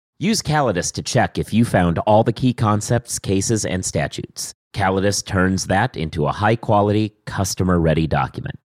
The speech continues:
Handle complexity confidently with legal's most advanced A I platform.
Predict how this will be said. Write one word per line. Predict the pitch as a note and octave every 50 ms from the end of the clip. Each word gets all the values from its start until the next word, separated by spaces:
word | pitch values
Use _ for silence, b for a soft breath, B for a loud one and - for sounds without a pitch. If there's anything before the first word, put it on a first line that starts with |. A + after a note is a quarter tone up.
| _ _ _ _ _ -
Handle | - A2 A2 G#2+ F#2+ F2 D2+
complexity | - - - - E2 - - C3 C#3 - - - C#3+ D3+ D3+ C#3+
confidently | - - C3 G#2+ F2 - - C#2+ C#2 - - A#1+ A#1+ - - - -
with | C#2+ C#2+ C2+ - -
legal's | - E2 F#2+ F2 F2 E2+ E2 D2+ - E2+
most | F2+ G#2 G#2 - -
advanced | E2 C2 B1+ F2+ F2+ G2+ A2+ B2 - - - -
A | F2 F2+ F2+
I | F2 F2+ E2+
platform. | - - E2 C#2+ - - - - G#1+ - - -